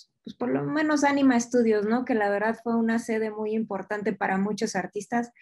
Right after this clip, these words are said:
para adentrarse en esto y aprender en el mundo de la animación.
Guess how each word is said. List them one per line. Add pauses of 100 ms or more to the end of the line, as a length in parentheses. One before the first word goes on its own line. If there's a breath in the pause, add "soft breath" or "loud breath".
(220 loud breath)
para
adentrarse
en
esto
y
aprender
en
el
mundo
de
la
animación.